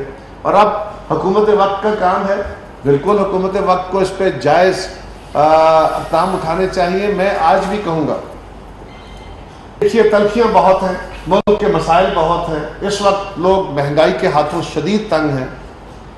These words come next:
हमें वो इक़दामात उठाने पड़े हैं जिसके अलावा चारा नहीं था। अगर खुदा न खास्ता वो इक़दामात ना उठाए जाते, उनके नतीजे में लोग तंग हुए, महंगाई हुई, बहुत सारे मसाइल आए, लेकिन अगर वो इक़दामात ना उठाए होते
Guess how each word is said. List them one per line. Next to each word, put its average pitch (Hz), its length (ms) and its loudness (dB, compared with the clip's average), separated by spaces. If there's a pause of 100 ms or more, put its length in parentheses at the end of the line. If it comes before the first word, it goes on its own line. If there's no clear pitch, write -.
हमें 185 200 4
वो 214 180 6
इक़दामात 190 480 4
उठाने 185 400 -2
पड़े 202 180 2
हैं - 1800 -8
जिसके 190 300 0
अलावा 185 400 4
चारा 226 360 4
नहीं 170 260 0
था। 139 120 -2
अगर 196 280 0
खुदा 180 260 4
न 214 140 2
खास्ता 190 340 4 (440)
वो 180 180 6
इक़दामात 202 500 4
ना 190 180 4
उठाए 196 340 4
जाते, 151 340 2 (300)
उनके 214 220 2
नतीजे 214 360 0
में 247 140 2
लोग 226 260 4
तंग 233 280 2
हुए, 185 180 2
महंगाई 190 440 4
हुई, 180 220 -2 (240)
बहुत 175 380 2
सारे 214 180 6
मसाइल 160 360 4
आए, 147 180 4 (400)
लेकिन 208 200 0
अगर 208 200 4
वो 202 180 4
इक़दामात 180 500 2
ना 185 100 4
उठाए 160 360 2
होते 147 280 0